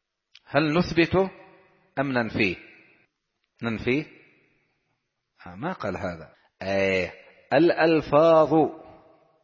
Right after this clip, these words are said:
التي لم يرد نفيها ولا إثباتها لا تطلق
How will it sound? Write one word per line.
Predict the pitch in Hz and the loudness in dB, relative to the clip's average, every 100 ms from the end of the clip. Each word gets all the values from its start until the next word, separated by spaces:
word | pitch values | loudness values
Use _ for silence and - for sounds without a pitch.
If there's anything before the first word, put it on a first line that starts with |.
| _ _ _ _ - | _ _ _ _ -6
التي | 107 123 147 143 151 | -2 2 0 2 2
لم | 147 151 | 4 2
يرد | 156 160 156 131 | 2 2 2 0
نفيها | 135 160 143 139 110 107 85 80 - - _ _ _ _ _ _ _ - | 0 2 4 6 6 4 2 -4 -16 -20 _ _ _ _ _ _ _ -6
ولا | 98 113 139 160 151 156 | 2 4 4 2 2 -2
إثباتها | - 143 170 165 156 120 110 90 76 - - - _ _ - - - | 0 4 4 4 2 4 4 2 -2 -14 -20 -20 _ _ -20 -20 -8
لا | 101 117 147 147 131 | 0 6 8 8 4
تطلق | - 147 165 143 135 - | 4 2 2 2 4 4